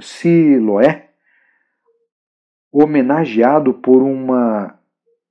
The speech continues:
inscrição que narrava sua construção, quase certamente data da preparação de Ezequias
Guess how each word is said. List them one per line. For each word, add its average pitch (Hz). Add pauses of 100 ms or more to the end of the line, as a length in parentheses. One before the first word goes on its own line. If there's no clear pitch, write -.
(400)
inscrição 175
que -
narrava 110
sua 110
construção, 139 (600)
quase 165
certamente 143
data 127 (340)
da 120
preparação 131
de 127
Ezequias 127